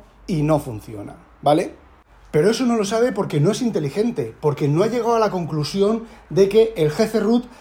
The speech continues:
ella ha mirado que en, en, en su árbol de decisión tiene la decisión de que, eh, lo metes en un G C root y lo sacas de un G C root.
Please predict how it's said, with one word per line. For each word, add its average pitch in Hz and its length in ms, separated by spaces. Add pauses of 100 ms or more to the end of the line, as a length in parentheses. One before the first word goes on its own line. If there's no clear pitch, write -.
(120)
ella 247 220
ha 233 40
mirado 233 380
que 175 320
en, 147 220
en, 139 240
en 143 140
su 180 140
árbol 240 280
de 190 80
decisión 247 580 (180)
tiene 214 220
la 160 140
decisión 214 560
de 208 100
que, 180 260 (300)
eh, 170 440
lo 151 420
metes 208 260
en 220 120
un 220 60
G 220 120
C 233 100
root 285 300
y 190 60
lo 185 100
sacas 196 320
de 180 60
un 175 60
G 170 120
C 135 100
root. 131 220